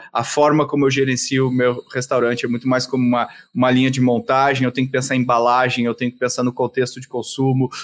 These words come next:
nos packages, nos combos, ah, quer dizer, é, é como o Davi falou, né, quase como gerenciar realmente uma startup. E aí a, a minha pergunta pra vocês,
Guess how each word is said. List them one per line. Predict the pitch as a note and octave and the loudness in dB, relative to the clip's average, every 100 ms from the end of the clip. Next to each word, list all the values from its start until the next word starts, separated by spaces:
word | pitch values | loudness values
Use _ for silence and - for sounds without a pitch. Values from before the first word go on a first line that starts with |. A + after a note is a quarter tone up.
| - | -8
nos | C3 B2 - | -4 -2 -4
packages, | - C#3+ C#3 C#3 C3 A#2 | 0 2 2 -4 -8 -4
nos | B2+ - | -4 -4
combos, | - D3+ C3+ C3+ C3+ - - - _ | 0 2 4 2 0 -4 -8 -16 _
ah, | B2 B2 B2 A#2+ A#2 - _ - - | 0 2 4 4 2 -2 _ -20 -6
quer | E3 | -2
dizer, | D#3 F3 - - _ _ E2+ - | 0 2 2 -2 _ _ -14 -8
é, | D#3 D#3+ - D#3 D3+ | -2 -2 2 0 0
é | |
como | D3 F3 F#3 | 0 2 4
o | E3+ | 4
Davi | D#3+ D#3+ F#3 | 2 0 0
falou, | F#3+ D#3+ E3+ | 0 2 2
né, | D3 C#3+ | 2 0
quase | D#3 D3 E3+ | 0 0 0
como | F3 F3 | 0 0
gerenciar | E3 D#3+ D#3+ - C#3+ D3+ - _ _ | 2 0 -2 0 0 0 -4 _ _
realmente | D3 D3+ C#3+ C#3+ C#3+ - D3 - _ | 2 4 4 2 0 -2 -4 -6 _
uma | C3 C#3 C#3+ C#3 C#3 - - | -2 2 2 2 -2 -8 -10
startup. | - D#3 D3 C3+ A#2+ A#2 A2+ _ - | -2 0 0 0 0 -2 -12 _ -2
E | C#3+ | 4
aí | D3+ F#3 | 6 6
a, | G3+ - | 4 2
a | D#3 | 0
minha | E3+ | 0
pergunta | F#3+ F3 D3+ E3+ F3 | 0 -2 0 0 -2
pra | E3+ D#3+ | -2 -2
vocês, | D#3 D3 D3+ C3+ B2 - | -2 -2 2 2 2 -4